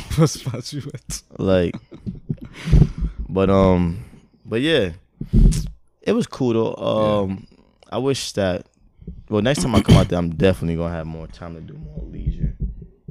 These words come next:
Speaker 2: More,
Speaker 1: Yeah.
Speaker 2: more, more time to do more
Speaker 1: Yeah, I
Speaker 2: shit.
Speaker 1: wanted to climb the hills. I wanted to check out. I ain't check out certain spots I wanted to.
Speaker 2: Yeah, we had
Speaker 1: Well,
Speaker 2: mad shit to do. And we was filming for Cups
Speaker 1: Mm-hmm.
Speaker 2: and Convos.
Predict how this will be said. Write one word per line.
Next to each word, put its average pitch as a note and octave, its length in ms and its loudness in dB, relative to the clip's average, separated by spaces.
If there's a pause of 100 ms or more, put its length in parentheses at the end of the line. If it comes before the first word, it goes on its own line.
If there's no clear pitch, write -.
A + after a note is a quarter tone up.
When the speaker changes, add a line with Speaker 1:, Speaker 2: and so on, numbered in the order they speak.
(260)
Speaker 2:
More, F2 140 -12
Speaker 1:
Yeah. G#2+ 240 0
Speaker 2:
more, F2 360 -6
more F2 220 -8
time - 240 6
to - 60 -10
do - 140 -12
more - 220 -10
Speaker 1:
Yeah, G#2 180 2
I G2 40 2
Speaker 2:
shit. G2 80 2
Speaker 1:
wanted A#2+ 240 4
to A2 80 -4
climb A#2 340 0
the G2+ 120 0
hills. G#2+ 560 0 (180)
I G2 60 -4
wanted G#2 260 0
to - 100 6
check F#2+ 200 -2
out. F#2+ 240 -2 (720)
I F3 180 2
ain't F#3 100 4
check E3+ 220 2
out C#3+ 140 6
certain B2+ 220 -2
spots - 340 -8
I F#2+ 40 -6
wanted F2+ 300 -10
to. E2+ 200 -16 (1300)
Speaker 2:
Yeah, F#2 120 -2
we A2+ 120 0
had D3+ 120 0
Speaker 1:
Well, G#2+ 80 0
Speaker 2:
mad G#2+ 140 -2
shit A2 140 -6
to F#2 80 -4
do. E2 240 -8 (120)
And B2 100 -6
we B2+ 60 0
was G#2 180 -2
filming B2+ 500 0
for A2 120 -14
Cups A#2+ 240 -2
Speaker 1:
Mm-hmm. A#2+ 180 -6
Speaker 2:
and A2 180 0
Convos. G#2 280 -2